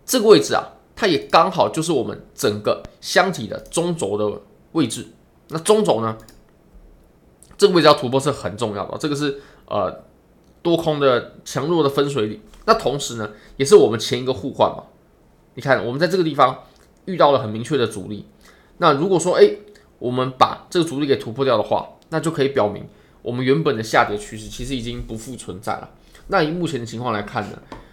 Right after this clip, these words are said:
呃，对于这波上涨呢，我认为还不是到能那么确定哦，因为你可以发现我们的上涨并不是很连续，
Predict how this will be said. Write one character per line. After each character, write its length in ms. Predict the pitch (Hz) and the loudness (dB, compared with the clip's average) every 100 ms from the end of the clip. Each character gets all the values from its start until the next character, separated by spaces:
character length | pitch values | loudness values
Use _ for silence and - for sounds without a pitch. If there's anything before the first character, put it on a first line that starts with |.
| _ _ | _ _
呃， 480 | 135 120 113 110 - - _ _ _ _ | 0 2 2 0 -6 -20 _ _ _ _
对 160 | 453 190 | 2 2
于 20 | |
这 100 | 175 | 0
波 140 | 160 | -2
上 260 | 170 180 120 | 0 0 0
涨 220 | - - | -4 -10
呢， 140 | - - _ _ _ _ _ _ _ _ _ _ _ _ _ _ _ - _ _ _ - | -16 -20 _ _ _ _ _ _ _ _ _ _ _ _ _ _ _ -20 _ _ _ -6
我 240 | 131 117 | -2 4
认 180 | 196 156 | 4 4
为 140 | 110 | 0
还 160 | 104 110 | 0 -2
不 180 | - 135 | -4 -2
是 80 | |
到 340 | 147 143 139 - _ _ - | 2 2 0 -14 _ _ -8
能 200 | 120 143 | -4 -2
那 60 | |
么 100 | 143 117 | -2 -2
确 200 | 139 104 | -2 -4
定 160 | 104 | -4
哦， 60 | - - | -12 -8
因 140 | 156 | -2
为 100 | 151 | -2
你 100 | 120 | -2
可 60 | 123 | -4
以 40 | |
发 160 | 113 107 | 0 -2
现 280 | 110 95 - - | -2 -10 -14 -14
我 100 | 110 | -10
们 120 | 110 | -4
的 360 | 113 107 107 - | -2 -2 -4 -8
上 220 | - 135 | -2 -2
涨 160 | 107 113 | -2 -8
并 140 | 135 | -8
不 80 | 113 | -6
是 60 | 113 | -8
很 100 | 95 | -8
连 160 | 92 104 | -12 -14
续， 200 | 104 | -16